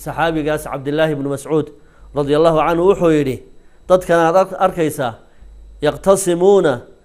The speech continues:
miiraatha Muhammadin sallallahu alayhi wa sallam." Waxay qaybsanayaan dhaxalkii nebigu ka tegey, salawaatullaahi wasalaamu calayh. Dhaxalka nebigu ka tegey waa Qur'aanka iyo diinta. Ambiyada Ilaahay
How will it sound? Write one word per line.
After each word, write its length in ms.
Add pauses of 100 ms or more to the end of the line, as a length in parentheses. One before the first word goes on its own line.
(160)
miiraatha 560
Muhammadin 560
sallallahu 480
alayhi 240
wa 100
sallam." 340 (800)
Waxay 260
qaybsanayaan 760 (520)
dhaxalkii 440
nebigu 320
ka 140
tegey, 260
salawaatullaahi 560
wasalaamu 400
calayh. 220 (840)
Dhaxalka 340
nebigu 320
ka 160
tegey 400 (360)
waa 260
Qur'aanka 480
iyo 140
diinta. 340 (560)
Ambiyada 480
Ilaahay 540